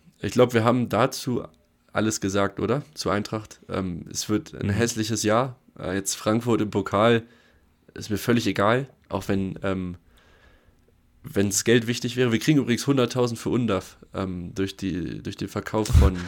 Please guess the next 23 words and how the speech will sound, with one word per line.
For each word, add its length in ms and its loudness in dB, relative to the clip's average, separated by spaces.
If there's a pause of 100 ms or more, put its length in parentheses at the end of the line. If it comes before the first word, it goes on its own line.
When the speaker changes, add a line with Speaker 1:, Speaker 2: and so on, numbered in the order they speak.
(420)
Speaker 2:
<laughs> 640 -2
Speaker 1:
von 260 0
Brighton 400 2
an, 340 0
an 120 -4
Stuttgart. 580 -4
Kriegen 160 0
wir 80 4
Ausbildungsentschädigung, 1300 2
Speaker 2:
Alter. 100 -2
Speaker 1:
hunderttausend. 600 0 (800)
Und, 420 0
ähm, 400 -2 (380)
ja, 140 2
dann 220 2
Köln. 420 4
Köln 240 2
auswärts. 640 0 (220)
Da 220 0
male 240 6
ich 120 0
mir 140 4
wieder, 520 2